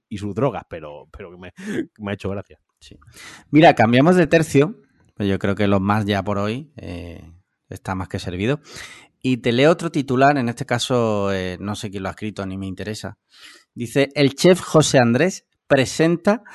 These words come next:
Speaker 2: los diez ingredientes imprescindibles de la paella", ojo ahí, a lo que viene ahora,
Speaker 1: <laughs>
Speaker 2: según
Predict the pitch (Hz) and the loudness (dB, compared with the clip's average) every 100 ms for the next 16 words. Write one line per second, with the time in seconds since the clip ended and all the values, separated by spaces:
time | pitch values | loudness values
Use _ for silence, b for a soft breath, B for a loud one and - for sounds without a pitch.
0 | B B 127 120 117 147 - 156 143 135 | B B 0 0 4 2 4 4 6 6
1 | 131 135 165 - 170 165 160 - 135 143 | 4 2 -2 -2 -4 0 0 4 4 4
2 | 160 180 151 151 147 131 143 175 196 - | 4 2 2 2 4 6 6 4 2 -2
3 | - 127 147 131 160 247 - 110 104 104 | -4 0 6 6 4 -2 -8 -4 -2 -2
4 | 104 110 147 - _ 180 - 165 127 123 | 0 0 0 -4 _ -8 -6 -4 0 4
5 | 151 202 | 4 4